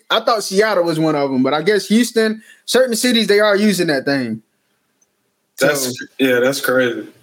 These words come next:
Speaker 1: I just, just, just to prove more, a lot of the jobs ain't coming back, and I think it's gonna start slowly, but it's, then it's gonna get up to trades, though. It's gonna get up to trades.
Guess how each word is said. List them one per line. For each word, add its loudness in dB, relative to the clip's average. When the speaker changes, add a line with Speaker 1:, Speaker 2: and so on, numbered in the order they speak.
Speaker 1:
I 0
just, -2
just, 2
just 2
to 4
prove 2
more, 4
a 0
lot 2
of 2
the -4
jobs 0
ain't 0
coming 0
back, 2
and 2
I 0
think -2
it's 2
gonna 2
start 2
slowly, 0
but 0
it's, -2
then 2
it's 2
gonna 0
get 0
up -2
to -6
trades, 0
though. -2
It's -8
gonna 0
get 2
up -6
to -2
trades. -2